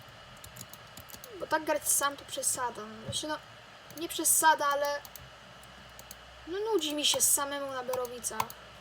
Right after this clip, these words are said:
Tak, tak sobie gram. I tu będzie właśnie zakręt w tamtą stronę. No, zobaczmy, jak to wygląda.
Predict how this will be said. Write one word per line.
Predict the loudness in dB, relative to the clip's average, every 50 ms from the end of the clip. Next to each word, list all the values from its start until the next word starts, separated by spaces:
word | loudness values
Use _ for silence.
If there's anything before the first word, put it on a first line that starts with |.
| -8 -8 -8 -8 -10 -16 -18 -18 -18 -16
Tak, | -8 -4
tak | -4 -2 -2 -2
sobie | -2 -2 -2 -4 -4
gram. | -2 -2 0 0 0 0 -2 -6 -14 -16 -18 -18 -18 -18 -18 -16 -16 -16 -18 -16 -18 -18 -18 -18 -18 -20 -20 -20 -20 -20 -18 -18 -18 -20 -20 -20 -20 -20 -20 -20 -20 -20 -18 -18 -18 -16 -14 -14
I | -14
tu | -6 0 2 4 6 6 6 4 2 -2 -4 -2
będzie | 0 0 0 -2 -4 -6 -4 0 0 0 0 0 -2 -4 -4
właśnie | -4 -2 -2 -2 -2 -2 -2 0 0 0 0
zakręt | 2 4 4 4 4 0 -8 -12 -10 -10 -10 -10 -10 -10 -12 -12 -12 -6
w | -2
tamtą | -2 -2 -2 -2 -4 -4 -4 -2 -2
stronę. | -2 0 2 2 0 0 -4 -14 -18 -18 -18 -18 -18 -18 -18 -20 -20 -20 -20 -20 -18 -18 -18 -18 -18 -18 -20 -18 -8 -4 -4 -4 -4 -6 -12 -12 -10 -12 -12 -12 -14 -14 -16 -16 -14 -16 -16 -16 -16 -18 -18 -18 -20 -20 -16 -12 -10 -2 2
No, | 4 4 4 4 4 2 2 0 -2 -4
zobaczmy, | -2 0 2 4 4 4 2 2 2 2
jak | 0 0 -2
to | -4 -4
wygląda. | -4 -4 -2 0 0 0 0 0 0 2 2 4 2 2